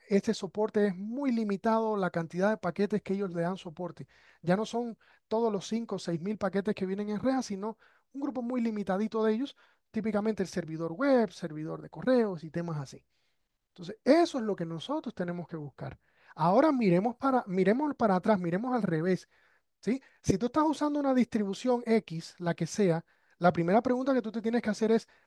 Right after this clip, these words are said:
"Tengo diez años de, yo puedo durante los siguientes diez años actualizar los paquetes de mi distribución, sí o no?". Si no lo puedes hacer, ve pensando, ¿sí? <clears throat> Porque,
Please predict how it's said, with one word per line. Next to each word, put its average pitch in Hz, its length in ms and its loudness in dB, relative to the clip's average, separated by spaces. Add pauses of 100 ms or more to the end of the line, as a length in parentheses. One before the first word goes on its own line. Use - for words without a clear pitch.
(140)
"Tengo 269 260 2
diez 247 280 2
años 240 320 -2
de, 170 460 0 (200)
yo 185 200 -2
puedo 262 300 2
durante 190 380 -2
los 170 200 -8
siguientes 214 340 -2
diez 208 240 -2
años 226 260 -2
actualizar 180 800 -2 (320)
los 175 160 -6
paquetes 190 480 0
de 180 120 -2
mi 170 140 -6
distribución, 170 640 -8
sí 233 180 -6
o 202 100 -4
no?". 160 200 -12 (420)
Si - 180 -2
no 220 120 4
lo 294 100 4
puedes 254 280 6
hacer, 233 400 2 (420)
ve 147 200 -2
pensando, 262 580 2 (440)
¿sí? 240 320 -4 (280)
<clears throat> 160 480 -4
Porque, 175 540 2